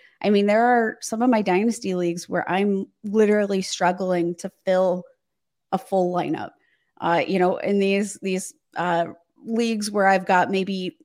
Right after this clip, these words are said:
uh, you know, three wide receivers and three flex spots, uh, I'm, I'm maybe down a couple of men. And this is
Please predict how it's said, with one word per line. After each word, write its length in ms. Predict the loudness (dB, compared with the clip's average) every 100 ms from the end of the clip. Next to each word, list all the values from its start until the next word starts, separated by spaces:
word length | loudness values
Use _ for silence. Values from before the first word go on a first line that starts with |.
| -12
uh, 260 | -6 -4 -2
you 120 | -4
know, 200 | -4 -8 _ _ _ _ _ _ _ _ _
three 320 | -6 -2 2 6
wide 260 | 8 8
receivers 680 | 4 -2 -4 -2 -2 -2 -2
and 240 | -2 -2
three 380 | -8 -8 -6 -6 _
flex 340 | 0 0 -2
spots, 540 | -6 -2 -2 -2 -8 -18 _ _ _ _ 0
uh, 280 | 2 2 2
I'm, 500 | 2 2 0 -2 -8 -4
I'm 280 | -2 0 -4 _ _ -6
maybe 320 | 0 0 0
down 280 | 0 0 0
a 60 | 0
couple 340 | 0 0 -2
of 100 | -2
men. 300 | 0 2 2
And 100 | 0
this 160 | 0 0
is 220 | -2